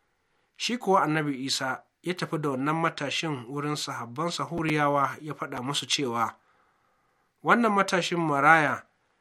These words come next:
shi ne taskar da nake nema, wanda a cikin takaitaccen lokaci ya kai ga samun sarauta, amma ya yi watsi da dukkan wannan jin daɗin na zahiri ya biyo ni. Ku kuwa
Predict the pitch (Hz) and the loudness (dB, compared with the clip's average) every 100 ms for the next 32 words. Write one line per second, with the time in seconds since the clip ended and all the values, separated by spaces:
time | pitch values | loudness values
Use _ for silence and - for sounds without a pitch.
0 | _ - - 165 147 165 - 170 151 147 | _ -10 -4 -2 -2 -4 0 2 2 0
1 | - 123 123 143 165 - 160 131 127 156 | -4 -8 -4 -2 -2 -4 -2 -2 0 0
2 | 160 156 147 147 - - 131 123 123 120 | 2 6 6 4 -4 -8 -6 -4 -4 -4
3 | 120 117 151 147 160 151 147 127 - - | -4 -6 -8 -4 -4 -4 -8 -10 -10 -6
4 | 156 151 160 156 139 - 139 151 151 160 | -4 -2 -2 -2 -4 -4 -2 -4 -2 -4
5 | 143 139 120 - 165 160 143 127 - 127 | -2 -2 -2 0 0 0 0 -4 -4 0
6 | 151 147 123 107 _ _ _ _ _ _ | 0 0 -2 -4 _ _ _ _ _ _
7 | - 123 117 123 139 143 143 123 117 143 | -14 -10 -6 -4 0 0 0 -2 -6 -8
8 | 131 123 156 196 - - 156 147 147 143 | -8 -6 -8 -8 -6 -2 0 2 2 0
9 | 127 143 143 123 156 160 190 147 139 135 | -2 -2 -4 0 0 0 -2 -2 -2 0
10 | 160 165 147 127 135 131 127 131 135 127 | 0 0 -2 -6 -4 -4 -2 0 0 0
11 | 113 - _ _ _ _ _ _ _ _ | -4 -10 _ _ _ _ _ _ _ _
12 | - 240 254 190 165 151 | -2 -2 4 10 10 10